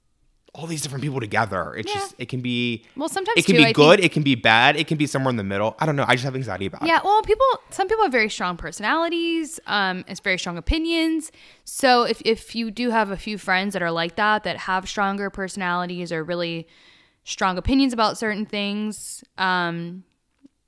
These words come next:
Speaker 2: getting them together, yeah, I can see how that could be
Speaker 1: Mm-hmm.
Speaker 2: kind of like butting heads.
Speaker 1: Mm-hmm.
Speaker 2: Too many maybe similar personalities or opposing views. Um, yeah.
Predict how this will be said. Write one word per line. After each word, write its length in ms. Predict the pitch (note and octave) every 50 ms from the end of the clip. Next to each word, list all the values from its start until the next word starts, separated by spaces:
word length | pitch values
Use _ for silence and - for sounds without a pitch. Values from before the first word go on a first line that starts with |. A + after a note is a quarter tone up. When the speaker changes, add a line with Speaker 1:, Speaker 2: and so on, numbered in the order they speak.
| - - _ _ - -
Speaker 2:
getting 280 | G3 G#3+ G3 G3 G3 G3+
them 120 | F#3+ F#3
together, 460 | F3 F#3+ F3+ F3 E3+ E3+ F3 F3 F3+ F3+
yeah, 160 | F3 E3 D#3+
I 80 | D3
can 160 | E3 - G3 -
see 140 | - F#3+
how 160 | E3 E3 E3 E3
that 200 | D#3+ D3+ D#3 -
could 140 | F3 E3
be 320 | - E3 D3+ D3+ D3+ D3 D3
Speaker 1:
Mm-hmm. 280 | G#2+ G2+ G2 G2 F#2+
Speaker 2:
kind 180 | F#2+ B2+ E3+ D#3+
of 80 | D#3 D#3+
like 180 | D#3 - -
butting 240 | E3 D#3+ D#3 D3 D3
heads. 500 | C#3+ D#3 D3+ C3 - - - - - A#2
Speaker 1:
Mm-hmm. 280 | G#2 G2+ G2+ G2+ F#2+ F#2 G2+ G#2+ - -
Speaker 2:
Too 120 | - A3+
many 160 | G3+ F#3+ F#3 F3+
maybe 240 | F3+ E3+ E3 E3+
similar 440 | E3 - - - E3+ F3 F3+ F#3 F#3
personalities 1080 | - - A3 G#3+ - C4 B3 B3 B3 B3 B3+ B3+ B3 C4 C4 C4 C4 C4 A#3+ - - - _ _ _ _ _ _ _
or 600 | - - F#3 F#3 F3+ F3 E3+ E3+ E3+ E3+ E3+ E3 _ _ _ _ _ _ _ _ _ _ _ _ _ _ -
opposing 480 | F3 - - E3+ F3 E3+ F3 D#3+ D#3
views. 720 | D3 D#3 D#3+ F3+ G3+ G#3 G#3 G#3+ G#3 G#3+ G3+ - - - - _ _ _ _ _ _ _ - -
Um, 560 | E3 E3 E3 D#3+ D#3+ D3+ D#3 D#3 D#3 D3 - _ _ _ _ _ _ _ _ _ _ _ _ _ _ _ _ - - -
yeah. 240 | - F4 F4+ A#3 D#3